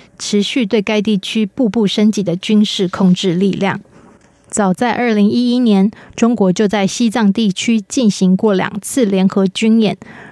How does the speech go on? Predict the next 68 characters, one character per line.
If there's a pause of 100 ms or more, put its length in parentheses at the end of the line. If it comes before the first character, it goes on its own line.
(260)
目
标
是
统
合
装
甲、
火
炮
部
队
和
解
放
军
空
军
的
作
战
能
力。 (420)
除
了
军
演
外，
中
国
也
在
当
地
进
行
军
事
训
练。 (380)
二
零
一
五
年， (240)
解
放
军
的
J
十
一
战
斗
机
机
队
被
目
击
在
西
藏
进
行
夜
间
训
练。